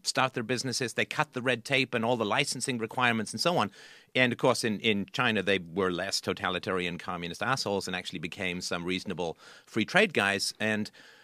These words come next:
out of that process, uh, the more people have come out of poverty in the twenty years that they've stopped,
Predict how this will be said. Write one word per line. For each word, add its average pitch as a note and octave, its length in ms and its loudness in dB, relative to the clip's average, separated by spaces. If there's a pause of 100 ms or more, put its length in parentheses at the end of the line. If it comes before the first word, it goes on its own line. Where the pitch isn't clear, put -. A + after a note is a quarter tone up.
(340)
out E3+ 200 8
of A#2+ 80 4
that A3+ 240 4
process, A#2+ 680 2 (200)
uh, A#2 140 4
the A#2 140 -6
more F3 260 6
people G3 220 2
have D#3+ 80 4
come D#3+ 180 2
out C#3 120 8
of B2+ 60 2
poverty C3+ 520 0
in A#2 320 2
the A2 80 -2
twenty D3 280 0
years A#2 420 4
that A#2 160 0
they've B2 200 6
stopped, - 560 4